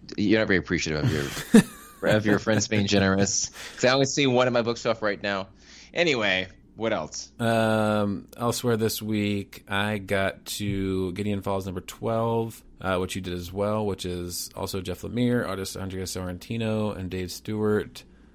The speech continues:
Speaker 2: Um, I think there was a, there was a lull of, like, issue seven through nine of this
Speaker 1: Yeah.
Speaker 2: book, Roundabouts, where I was like, "Ah," like, I'm still digging it. Love the art. Uh, love the tone. Uh, just, like, let's make something happen. The end of that second arc,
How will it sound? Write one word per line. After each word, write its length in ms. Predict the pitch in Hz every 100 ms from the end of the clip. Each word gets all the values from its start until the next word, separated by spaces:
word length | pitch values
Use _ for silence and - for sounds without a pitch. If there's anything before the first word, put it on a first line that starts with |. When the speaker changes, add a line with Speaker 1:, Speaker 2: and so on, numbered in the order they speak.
| -
Speaker 2:
Um, 560 | 95 95 92 92 90 90 - - - - -
I 80 | 123
think 100 | 180
there 120 | 196
was 160 | 143 120
a, 80 | 110
there 100 | 143
was 120 | 117
a 60 | 98
lull 520 | 101 113 117 120 -
of, 180 | 101 98
like, 380 | 95 90 - - - -
issue 380 | 101 - 104 98
seven 400 | - 98 104 104
through 200 | 104 101
nine 720 | 101 95 98 107 117 123 123 - - - - - -
of 100 | 120
this 140 | 123 123
Speaker 1:
Yeah. 60 |
Speaker 2:
book, 240 | 131 131 123
Roundabouts, 540 | 120 123 123 123 120
where 80 | 98
I 40 |
was 120 | 98 95
like, 200 | 95 -
"Ah," 680 | 127 131 131 127 127 123 123 117
like, 160 | 110
I'm 280 | 78 - 98
still 280 | - 131 123
digging 360 | 113 123 127
it. 320 | 127 120 - -
Love 380 | 110 117 127 120
the 160 | 117
art. 460 | 98 104 101 95 - - - - -
Uh, 160 | 92 82
love 120 | 101
the 60 | 92
tone. 680 | - 117 117 113 113 110 104 - - - -
Uh, 140 | 101 -
just, 260 | 104 -
like, 180 | 104 98
let's 220 | 101 -
make 180 | 104 92
something 260 | 101 95 92
happen. 340 | 104 104 107
The 160 | 101 -
end 220 | 117 120
of 100 | 107
that 200 | 101 82
second 280 | - 98 71
arc, 380 | 90 101 -